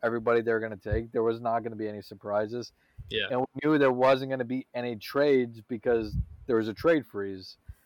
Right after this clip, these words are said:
Speaker 1: So, I mean, from a pure entertainment perspective and drawing eyes, I feel like it was kind of, it was butchered in the aspect of it was all leaked ahead of time. And that's kind of on the N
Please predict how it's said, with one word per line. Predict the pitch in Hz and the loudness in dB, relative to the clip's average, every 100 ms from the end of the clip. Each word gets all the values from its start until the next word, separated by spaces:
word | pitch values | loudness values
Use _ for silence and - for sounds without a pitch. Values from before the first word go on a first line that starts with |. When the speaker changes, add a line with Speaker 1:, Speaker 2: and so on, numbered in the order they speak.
| _ _ | _ _
Speaker 1:
So, | - 165 151 | 0 4 6
I | 156 | 4
mean, | 165 165 151 | 2 -2 -4
from | - 175 180 | 0 2 4
a | |
pure | 135 - 180 190 - | 0 0 4 4 2
entertainment | 160 160 135 156 151 151 151 147 139 _ | -4 -4 -2 -2 -2 -2 -6 -8 -12 _
perspective | 143 - 156 143 139 117 | -10 0 4 4 4 -2
and | 107 | -4
drawing | 101 123 127 123 117 - | -2 0 2 0 -2 0
eyes, | 107 123 135 135 127 - _ _ _ _ - | 4 4 2 -2 -6 -12 _ _ _ _ -2
I | 117 | 0
feel | 113 143 131 | 2 4 6
like | 127 123 117 - | 6 4 0 -4
it | 117 | 0
was | 107 95 | 0 -2
kind | - 123 131 127 | -4 0 0 2
of, | 120 104 - _ _ _ _ _ _ _ _ _ _ _ _ _ _ _ _ 165 | 0 -2 -12 _ _ _ _ _ _ _ _ _ _ _ _ _ _ _ _ 0
it | |
was | 143 | 0
butchered | 131 190 185 160 | 2 2 2 0
in | |
the | 147 139 | 0 4
aspect | 135 - 135 123 - | 4 2 4 4 2
of | 131 107 110 - | 0 0 -2 -8
it | 131 | -6
was | 110 | 0
all | 117 107 101 | 4 4 2
leaked | 104 95 - | -2 -4 -6
ahead | 104 101 | -2 -2
of | 95 | -2
time. | 104 98 98 | -6 -8 -8
And | 95 _ _ _ _ _ | -14 _ _ _ _ _
that's | 143 143 - | 4 4 4
kind | - 151 | 0 2
of | 127 | 2
on | 127 | 0
the | 117 | -2
N | 113 | -4